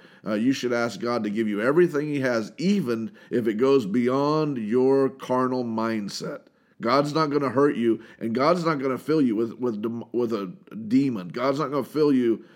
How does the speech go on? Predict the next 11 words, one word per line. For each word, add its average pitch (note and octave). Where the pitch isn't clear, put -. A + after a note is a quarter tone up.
uh, F2+
or, G2+
or A2+
put C3
a A#2
spell B2+
on G2
you. E2
That's A#2
Satan's C3
job. F2